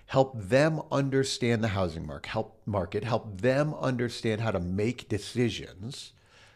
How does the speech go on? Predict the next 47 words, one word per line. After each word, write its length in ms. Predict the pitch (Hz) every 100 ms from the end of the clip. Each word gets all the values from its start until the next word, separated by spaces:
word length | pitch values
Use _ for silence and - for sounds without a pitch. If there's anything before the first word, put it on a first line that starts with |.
| _ _ _
go 140 | - 117
to 120 | 120
altos 400 | 117 110 117 -
research 380 | 104 - 92 -
dot 220 | 92 -
com 320 | 135 120 113
and 180 | - 120
just 220 | 107 -
book 160 | - 104
a 60 | 95
free 180 | 101
consult 420 | 92 95 92 90 82
with 140 | 85
our 100 | 80
team. 360 | - 92 76 73 - - - -
We, 280 | 113 117 113
uh, 600 | 110 - _ - 101 95
will 200 | 98 87
help 320 | - 101 120
you 240 | 127 139 - _ - - -
to 120 | - 101
know 360 | 95 92 98
about 200 | 98 92
how 160 | - 98
to 80 | 120
talk 540 | - - - 139 -
about 340 | 82 80 78
the 100 | -
market 520 | 85 80 71 - 87 -
with 380 | 85 85 82 -
your 240 | 80 78
clients 480 | - - 76 73 -
and 160 | 120 -
prospects 540 | 151 - - - - - -
today. 280 | 82 80 - - - -
So 100 | -
there's 200 | 113 113
a 40 |
link 200 | 113 127
for 100 | -
that 240 | 101 117 -
in 100 | 101
the, 180 | 90 -
in 120 | 117
the 80 | 101
description 560 | 90 87 - - 85 78
below 340 | 85 76 67